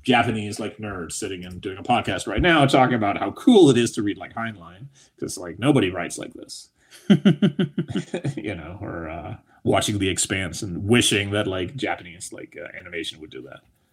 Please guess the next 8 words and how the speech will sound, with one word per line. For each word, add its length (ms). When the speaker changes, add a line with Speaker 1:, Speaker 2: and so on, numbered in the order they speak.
Speaker 1:
or 80
Japanese 420
filmmaking. 580
Speaker 2:
Right. 320
Speaker 1:
So, 420
but 320
yeah, 300
that's 300